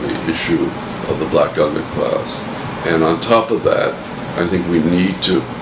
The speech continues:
pay attention to the needs, uh, of these other groups, the poor, uh, ethnic minorities,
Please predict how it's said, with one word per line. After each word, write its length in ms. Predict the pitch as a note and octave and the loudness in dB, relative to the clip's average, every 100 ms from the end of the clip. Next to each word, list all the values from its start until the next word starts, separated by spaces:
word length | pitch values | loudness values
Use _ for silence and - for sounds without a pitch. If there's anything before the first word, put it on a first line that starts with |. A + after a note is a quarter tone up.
| - | 0
pay 200 | F2+ E2 | 2 2
attention 640 | E2 G2 F#2+ F2+ F#2 E2+ E2+ - - - - - - | 2 2 2 2 0 0 -2 -4 -8 -8 -8 -6 0
to 100 | E2+ | 2
the 180 | E2+ D2 | 2 2
needs, 760 | F2 F#2 F2 E2+ - - - - E2 | 2 4 2 0 0 0 0 0 2
uh, 280 | D#2 D2 - | 4 2 0
of 200 | - - | 0 0
these 200 | C#2+ - | -4 2
other 260 | - G2 F#2 | 4 4 2
groups, 540 | - - - - - - - - - | 0 -2 -2 -4 -6 -6 -6 -6 -4
the 100 | E2 - | -4 0
poor, 480 | G2 F2+ F2 G2+ G#2 - - - - - - | 4 8 8 6 0 -6 -10 -10 -8 -8 -2
uh, 460 | - B1 C2+ B1+ - - | 0 0 0 -2 -2 2
ethnic 380 | G2+ - F#2+ F2 - | 2 4 0 0 2
minorities, 920 | F2+ F2 E2+ E2+ F2+ F#2+ G2+ - | 2 4 4 2 2 2 0 -2